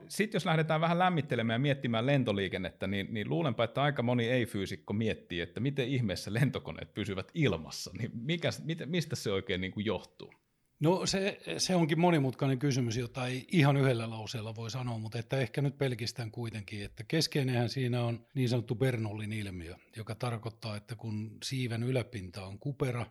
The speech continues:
Speaker 2: ja alapinta suunnilleen tasainen, niin se ilman virtaus, laminaarinen virtaus siellä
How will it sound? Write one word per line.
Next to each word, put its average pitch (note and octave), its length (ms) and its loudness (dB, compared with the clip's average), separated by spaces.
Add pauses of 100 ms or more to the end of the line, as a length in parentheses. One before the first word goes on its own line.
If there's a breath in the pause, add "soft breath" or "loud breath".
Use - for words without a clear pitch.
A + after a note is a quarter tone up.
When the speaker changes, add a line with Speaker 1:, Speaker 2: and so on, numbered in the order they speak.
(600 loud breath)
Speaker 2:
ja A2 240 -6
alapinta A#2 500 -4
suunnilleen G#2+ 540 -6
tasainen, A#2 540 -2
niin G#2 200 -6
se A2+ 260 -8 (300)
ilman A#2 480 2
virtaus, A#2 560 -4
laminaarinen A2 720 -2
virtaus A2 540 -8
siellä G#2 260 -8